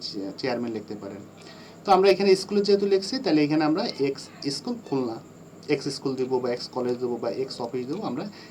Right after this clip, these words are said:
এখানে নামটা উল্লেখ করার দরকার নেই। তো এখানে আমরা ঠিকানা দেবো সদর রোড খুলনা দিয়ে দিলাম, আপনারা আপনাদের যে কোনো ঠিকানা ব্যবহার করতে পারেন।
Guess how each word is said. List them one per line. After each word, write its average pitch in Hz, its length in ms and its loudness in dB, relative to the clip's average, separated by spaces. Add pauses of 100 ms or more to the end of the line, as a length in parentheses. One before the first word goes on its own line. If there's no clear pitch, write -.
(200)
এখানে 151 280 -2 (240)
নামটা 113 320 -4
উল্লেখ 107 220 -6
করার 101 300 -6
দরকার 117 320 -8
নেই। 208 140 0 (920)
তো 156 100 4
এখানে 208 240 6
আমরা 208 120 6
ঠিকানা 202 300 4
দেবো 208 320 6 (320)
সদর 151 360 6
রোড 123 200 4
খুলনা 113 300 2
দিয়ে 101 180 0
দিলাম, 110 260 -4 (100)
আপনারা 127 320 -4
আপনাদের 120 380 -4
যে 120 120 -4
কোনো 120 180 -4
ঠিকানা 123 300 -6
ব্যবহার 113 340 -6
করতে 110 220 -8
পারেন। 117 280 -6